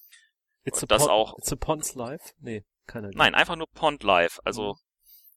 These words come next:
Speaker 1: Mhm.
Speaker 2: Leben der Pond.
Speaker 1: Mhm. Also die ersten vier habe ich gesehen. Ich glaub, eine müsste jetzt noch da sein, oder?
Speaker 2: Eine hast du heute noch verpasst. Und
Speaker 1: Ja,
Speaker 2: gerade
Speaker 1: dann
Speaker 2: die ist,
Speaker 1: muss ich
Speaker 2: die,
Speaker 1: das
Speaker 2: die
Speaker 1: noch nachholen.
Speaker 2: bes-, besonders interessante.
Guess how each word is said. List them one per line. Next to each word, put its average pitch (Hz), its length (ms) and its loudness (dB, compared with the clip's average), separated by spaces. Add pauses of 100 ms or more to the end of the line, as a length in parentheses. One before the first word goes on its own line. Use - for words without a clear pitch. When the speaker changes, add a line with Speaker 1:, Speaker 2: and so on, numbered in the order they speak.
(460)
Speaker 1:
Mhm. 104 80 -14
Speaker 2:
Leben 139 440 -2 (760)
der 123 80 0
Pond. 98 440 -6 (120)
Speaker 1:
Mhm. 135 360 -12 (220)
Also 131 180 -8
die 175 80 4
ersten 170 300 4
vier 196 260 4
habe 185 120 -2
ich - 100 -6
gesehen. 156 460 -2
Ich - 120 -16
glaub, - 180 -2
eine 175 500 -4 (160)
müsste 180 320 -10
jetzt 170 200 -8
noch 170 140 -12
da 151 200 0
sein, 113 260 -8
oder? 170 200 -10 (420)
Speaker 2:
Eine 147 500 6
hast 135 380 0
du 139 80 -10
heute 131 280 -4
noch 123 140 -10
verpasst. - 540 -4
Und 120 80 -10
Speaker 1:
Ja, 120 80 -6
Speaker 2:
gerade 110 140 0
Speaker 1:
dann 123 80 -2
Speaker 2:
die 123 80 -6
ist, 127 180 -6
Speaker 1:
muss 156 100 0
ich 147 40 -4
Speaker 2:
die, 147 40 2
Speaker 1:
das 143 100 2
Speaker 2:
die 123 120 -2
Speaker 1:
noch 127 40 -6 (220)
nachholen. 120 100 -8
Speaker 2:
bes-, 101 160 -8 (180)
besonders 120 440 2
interessante. 104 680 -6